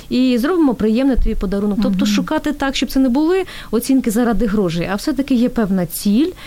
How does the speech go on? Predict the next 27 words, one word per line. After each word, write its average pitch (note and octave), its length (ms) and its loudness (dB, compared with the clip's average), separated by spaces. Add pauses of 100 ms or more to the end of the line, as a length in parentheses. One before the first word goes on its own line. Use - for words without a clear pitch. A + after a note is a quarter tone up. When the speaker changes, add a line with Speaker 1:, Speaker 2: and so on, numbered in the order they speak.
(200)
Speaker 1:
і G3+ 80 0
ми A#3 180 4
маємо B3+ 320 2
певну A#3+ 320 2
мотивацію, D#3 580 -2
щоб - 180 -2
дитина A3+ 240 2
Speaker 2:
Мгм. A#3+ 80 2
Speaker 1:
розуміла, B3 520 0
чому A#3 340 0
вона A3+ 240 0
це G#3+ 160 -2
робить A3 340 0 (400)
не A3+ 100 2
просто D#4 300 -2
тільки C4+ 400 -2
заради F3+ 340 0
телефона, E3 720 -2
а D#3+ 40 -2
що - 200 -2 (100)
і B3 80 0
телефон — B3 500 -2
це - 120 -4
в F#3 60 -8
тому A3 260 0
числі, - 380 -2
ну, F#3+ 200 -2